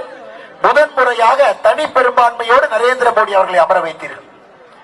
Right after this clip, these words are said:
இருநூத்தி எண்பத்தி மூன்று எம் பிக்களோடு தனி பெரும்பான்மையோடு அமர்ந்தாருங்க ஐயா. இரண்டாயிரத்தி பத்தொன்பதுல முன்னூத்தி மூன்று எம் பிக்களோடு மறுபடியும் அதிகப்படுத்தினீங்க.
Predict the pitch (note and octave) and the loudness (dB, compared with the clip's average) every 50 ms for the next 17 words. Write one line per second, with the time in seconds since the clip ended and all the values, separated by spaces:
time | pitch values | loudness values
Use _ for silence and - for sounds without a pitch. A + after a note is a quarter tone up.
0 | - - - - - - _ - - A3+ C#5 - D5 C#5+ C#5+ - C4 A#3+ A#3 A#3 | -20 -20 -20 -20 -20 -20 _ -2 0 2 4 4 4 2 2 -2 -2 -2 -2 -2
1 | - C5 C5+ - - B3 - A#3+ B3 - - A3 G#3+ A3 A3 - - - - B3 | 0 -2 -2 -2 -6 -2 0 0 0 0 -2 -4 -4 -6 -4 -4 -6 -2 0 2
2 | B3 C4+ D4 D4+ - - A3 A#3 C4+ C4+ C4+ B3+ A#3+ A#3 A#3 A#3 A3 A3 A3 G#3+ | 4 4 4 2 0 -2 -4 -4 -4 -2 -2 -2 0 2 2 0 0 0 -2 0
3 | A3 G#3+ G3 F#3 G3 G3 G3 F#3+ E3+ - - D3+ - - - - - - - - | 0 2 2 0 0 0 2 0 0 0 -2 -8 -10 -10 -12 -14 -18 -20 -20 -20
4 | - _ _ - - - - - - - - - F#3+ A#3+ C4+ C4+ C#4 C4 B3+ B3+ | -20 _ _ -20 -20 -20 -20 -20 -20 -20 -8 -4 0 0 2 2 2 2 2 0
5 | B3+ B3+ - - - A#3 A#3 - - C#4 - C4 B3+ B3+ C4+ C#4+ D4 - A#3+ B3+ | -2 -2 -4 -4 -2 -2 0 2 0 0 2 2 2 2 4 2 2 2 -2 -2
6 | C4+ D4 D4 C#4+ D4 C#4+ C4+ C4 C4 C4 B3+ B3 A#3 A3+ - - - B3+ - - | 0 2 2 2 0 -2 -2 0 0 0 0 0 -2 -2 -4 -2 -4 -6 -2 -2
7 | A#3+ A#3+ - - G3 - G3 A3+ C#4 D4 D4+ D#4 D4+ D#4+ D#4 C#4+ C4+ C#4 C#4 B3+ | 0 0 0 0 0 0 2 2 4 4 2 2 2 0 0 0 0 -2 -4 -4
8 | B3+ B3 A3+ A3 - G3 F#3 F3 - | -2 -2 -4 -4 -6 -8 -10 -10 -12